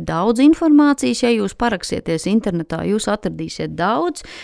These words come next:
bet mēs tomēr mēģināsim izskaidrot saviem vārdiem tā, kā mēs to saprotam. Sistēma fenomenoloģija arī sastāv no diviem vārdiem, no sistēmas un no fenomenoloģijas. Neviens no šiem vārdiem nav īsti skaidrs, vai ne?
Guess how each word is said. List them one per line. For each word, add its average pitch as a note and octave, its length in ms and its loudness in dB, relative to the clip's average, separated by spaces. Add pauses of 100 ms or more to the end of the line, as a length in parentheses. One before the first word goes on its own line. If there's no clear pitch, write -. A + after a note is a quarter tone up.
(140)
bet C#4+ 100 -4
mēs E4 240 4
tomēr C#4+ 320 6
mēģināsim G#3 640 0
izskaidrot F3 560 -4
saviem G3 320 0
vārdiem G3 320 0
tā, G3+ 160 -2
kā E3+ 160 -4
mēs F3 240 -4
to D3+ 160 -8
saprotam. - 640 -8
Sistēma - 480 0
fenomenoloģija A3 560 4
arī E3 140 -2
sastāv F#3+ 400 0
no D#3 100 -2
diviem F#3 320 0
vārdiem, D#3 320 -4 (280)
no B3+ 120 -4
sistēmas G3+ 560 0
un F#3+ 80 2
no E3 160 2
fenomenoloģijas. - 800 -2
Neviens A3+ 380 2
no D#3+ 100 0
šiem F#3 160 0
vārdiem G3+ 320 0
nav D#3+ 140 2
īsti F#3 320 -2
skaidrs, D#3+ 440 -6
vai - 120 -6
ne? F#3+ 140 -4